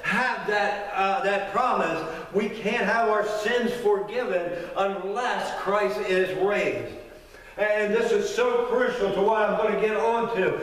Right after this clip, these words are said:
You must understand and you must believe that everything that you are as a child of God hinges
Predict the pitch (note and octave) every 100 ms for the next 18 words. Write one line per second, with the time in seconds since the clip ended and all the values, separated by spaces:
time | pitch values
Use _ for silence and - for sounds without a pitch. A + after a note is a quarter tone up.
0 | - - G#3+ A3+ F#3 A#3+ A#3 A3+ F#3+ G3+
1 | G3+ G3 A3 G3 - - - G#3 A3 A#3
2 | G3+ A#3 A3+ - G3+ A3 G3+ - - D3+
3 | F#3+ G3 G#3+ A#3+ A#3 - A#3+ A3+ A3 A3+
4 | A#3 A#3 A3 F#3+ - F3 E3+ G3+ A3 G#3+
5 | G#3 G#3+ A3 F#3+ G3 - - - G#3+ B3
6 | G#3+ E3+ E3+ E3